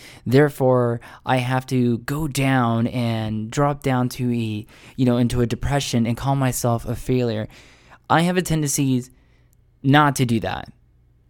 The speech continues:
I have done that before, where I let the fact that, "Oh, I didn't accomplish this writing goal," or, "I didn't accomplish such and such goal, and therefore I, therefore I have to be miserable," or, "Therefore I have to feel like a failure." But,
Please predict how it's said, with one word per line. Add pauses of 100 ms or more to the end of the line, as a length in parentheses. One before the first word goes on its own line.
(140)
I
have
done
that
before, (300)
where
I
let
the
fact
that, (260)
"Oh,
I
didn't
accomplish
this
writing
goal,"
or,
"I
didn't
accomplish
such
and
such
goal, (320)
and
therefore
I,
therefore
I
have
to
be
miserable,"
or,
"Therefore
I
have
to
feel
like
a
failure." (640)
But,